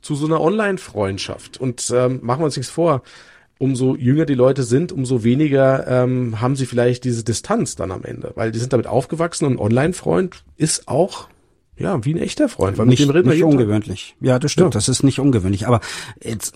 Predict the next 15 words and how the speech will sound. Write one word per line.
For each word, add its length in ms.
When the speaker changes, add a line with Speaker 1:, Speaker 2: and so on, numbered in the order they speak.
Speaker 2:
äh, 200
ich 320
höre 120
jetzt 220
schon 140
raus, 360
dass 160
das 160
offensichtlich 560
diese 240
Scammer-Farmen 840
sind, 260
diese 180
Callcenter. 680
Aber 160